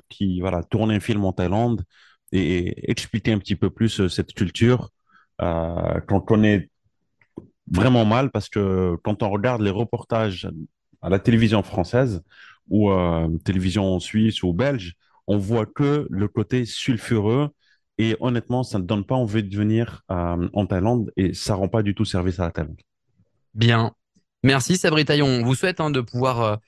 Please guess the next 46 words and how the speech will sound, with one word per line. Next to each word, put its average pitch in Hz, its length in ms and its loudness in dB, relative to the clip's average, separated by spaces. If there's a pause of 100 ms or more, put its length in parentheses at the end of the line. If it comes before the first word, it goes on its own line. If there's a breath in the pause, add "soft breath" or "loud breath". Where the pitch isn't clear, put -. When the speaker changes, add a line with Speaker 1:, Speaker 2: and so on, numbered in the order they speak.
(320)
Speaker 2:
euh, 101 340 0
montrer, 113 320 0
Speaker 1:
Merci - 220 2
beaucoup. 104 120 8
Speaker 2:
euh, 107 380 0
les 110 160 -2
charmes 143 460 -2
de 117 100 -4
la 113 160 -2
Thaïlande, 135 580 -4
les 107 160 -4
vrais 170 340 -4 (100)
<laughs> - 380 -6
et 156 120 -2
pas 135 160 -4
les 139 120 -2
préjugés, 117 560 6
Speaker 1:
Mhm. - 500 -6
Speaker 2:
dans, 117 420 4
Speaker 1:
C'est 113 60 4
ça. 120 60 4
Speaker 2:
dans 131 180 4
un 135 60 0
long 139 120 0
métrage 135 400 -4
qui, 113 220 -2
qui - 120 -8
pourrait 117 220 2
nous 117 160 2
en 110 80 4
apprendre 110 400 2
plus 117 200 -4
sur, 107 240 -2
euh, 98 80 0 (440 loud breath)
sur 117 200 -2
la 117 100 2
destination. 131 720 -2 (140)
Et 135 80 0
merci 147 260 0
de 226 60 0
nous 214 120 0
avoir, 156 240 0
euh, 123 220 2
présenté 147 520 -4
cette, 135 280 -4
euh, 117 220 2